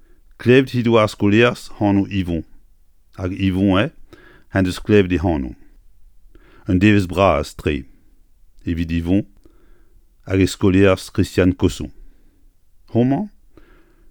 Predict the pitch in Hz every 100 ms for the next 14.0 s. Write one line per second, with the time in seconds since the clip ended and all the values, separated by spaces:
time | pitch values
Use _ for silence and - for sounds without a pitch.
0 | _ _ - 143 160 131 101 95 101 101
1 | 101 - - 117 - 101 87 98 80 73
2 | - _ - - 87 87 82 101 98 113
3 | 117 139 - - - - - 95 - 143
4 | 127 82 95 92 87 - - 85 67 64
5 | - - _ _ _ _ - _ _ _
6 | _ _ - _ _ - - 107 95 110
7 | 98 - 101 - 113 233 - _ - -
8 | 85 85 82 113 131 101 95 90 104 104
9 | - 90 92 95 85 104 92 101 87 82
10 | 90 87 - 98 107 - - - - -
11 | 90 92 90 90 95 92 - 101 90 90
12 | 82 85 73 71 - - - - _ _
13 | - _ _ - 98 82 110 92 87 90